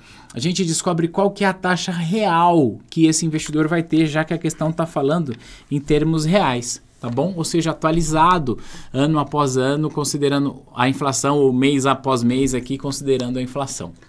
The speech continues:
tá bom? Então, qual que é a minha taxa nominal? É um ponto dois, mas eu preciso dela em pers-, em decimal. Um ponto dois aqui, ó, é expressa em percentual. Nós queremos ela expressa em decimal.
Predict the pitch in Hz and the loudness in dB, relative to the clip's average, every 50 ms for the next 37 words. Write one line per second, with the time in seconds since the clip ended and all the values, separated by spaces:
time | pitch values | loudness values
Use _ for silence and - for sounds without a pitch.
0 | - - 107 107 139 175 214 233 233 - - - - - - - - - - - | -10 -8 -6 0 0 2 2 2 0 -4 -12 -18 -18 -18 -18 -18 -20 -20 -20 -14
1 | - - 170 247 277 247 240 277 285 285 285 302 269 247 240 233 233 226 - 226 | -10 -4 0 2 2 4 6 6 4 6 4 4 4 4 4 4 2 2 2 0
2 | 214 202 - 220 202 202 196 190 180 160 131 113 101 - - - - 170 175 165 | 0 2 2 2 2 4 4 4 4 4 4 2 2 0 -4 -6 -4 -2 0 0
3 | 165 175 202 233 233 - 226 226 226 214 - 240 202 180 160 143 120 104 - - | 2 2 2 2 0 0 0 0 0 0 0 0 0 4 4 4 4 2 0 -4
4 | - - - - _ _ 117 117 127 131 123 131 139 135 151 143 127 - 143 135 | -8 -12 -14 -18 _ _ -2 0 0 0 0 -2 -2 -2 -2 -4 -4 -4 -6 -6
5 | 139 143 131 131 131 143 147 165 165 156 156 160 160 165 - - 175 196 214 190 | -6 -6 -4 -2 -2 0 0 2 2 2 2 0 0 -2 0 0 0 0 0 -2
6 | - - - - 143 151 156 139 156 160 - - 233 220 185 135 110 92 82 - | -4 -6 -6 -4 -2 -2 0 0 0 0 0 0 0 0 2 2 0 0 -4 -10
7 | - _ - - - - - - - - - 175 190 214 208 190 202 185 160 156 | -16 _ -20 -20 -20 -20 -20 -20 -20 -10 0 4 6 6 6 6 6 4 2 2
8 | 135 - 135 120 127 127 120 110 117 110 104 - - - 185 170 147 110 90 - | 2 0 4 6 6 6 6 6 2 -2 -4 -4 -2 2 4 6 6 6 4 -2
9 | - - _ _ _ _ _ 123 131 143 147 - - - 147 143 151 156 - - | -8 -18 _ _ _ _ _ 0 2 2 2 2 0 0 0 2 2 2 0 0
10 | 175 165 165 180 180 170 165 - 190 180 175 165 208 190 160 120 92 76 - - | 0 0 2 2 0 0 0 0 0 -2 0 0 2 2 2 2 0 -2 -8 -14
11 | _ - - - - - - - - _ - 139 156 147 - - 151 147 147 156 | _ -20 -18 -18 -18 -18 -20 -20 -12 _ 0 0 2 0 0 0 2 2 2 2
12 | 165 160 147 127 143 143 151 160 160 - - - 156 156 160 - - 165 156 165 | 2 0 2 0 0 2 2 0 0 -2 -2 0 2 2 2 2 0 0 0 0
13 | 175 160 175 175 165 - - 190 170 131 113 95 87 82 | 2 2 2 2 2 2 0 2 2 2 2 0 -2 -6